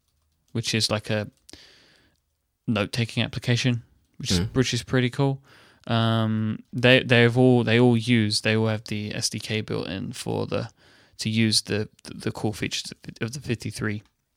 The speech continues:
Speaker 1: pencil. Um, so some of the cool things that it does. So, uh, it's a Bluetooth connected stylus.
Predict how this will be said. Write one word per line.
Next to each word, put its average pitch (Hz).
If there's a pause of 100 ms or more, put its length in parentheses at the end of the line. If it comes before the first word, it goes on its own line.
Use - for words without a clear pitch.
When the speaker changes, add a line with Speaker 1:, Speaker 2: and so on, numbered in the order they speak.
Speaker 1:
pencil. - (720)
Um, 151
so 185 (120)
some 240
of 269
the 294
cool 226
things 160
that 151
it 139
does. 110
So, 123 (600)
uh, 117 (960)
it's -
a 151
Bluetooth 170
connected 117
stylus. -